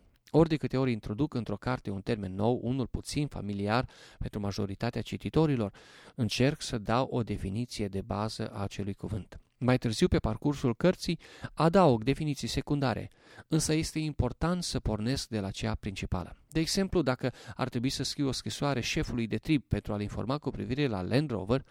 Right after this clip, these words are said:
în primul paragraf aș începe astfel: „Vă facem cadou un Land Rover nou nouț. Rolul lui principal este acela de mijloc de transport. Acum, oamenii din tribul tău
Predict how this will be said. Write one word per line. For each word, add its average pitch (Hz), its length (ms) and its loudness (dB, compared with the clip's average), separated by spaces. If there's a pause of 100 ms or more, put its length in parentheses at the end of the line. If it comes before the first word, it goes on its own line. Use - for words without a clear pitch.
(400)
în 120 140 -2
primul 190 320 2
paragraf 113 580 0
aș 113 180 -6
începe 117 300 -4
astfel: - 520 -4 (680)
„Vă 117 160 -4
facem 143 440 -4
cadou 107 460 4 (340)
un 107 160 2
Land 113 220 4
Rover 107 340 6
nou 101 220 -2
nouț. 92 420 -4 (420)
Rolul 131 420 6
lui 135 140 2
principal 117 520 -2
este 110 220 -2
acela 113 320 -4
de 104 120 -4
mijloc 107 440 -2
de 104 80 -8
transport. - 760 -4 (360)
Acum, 139 420 0
oamenii 123 380 2
din 104 120 -6
tribul 117 280 -2
tău 127 240 4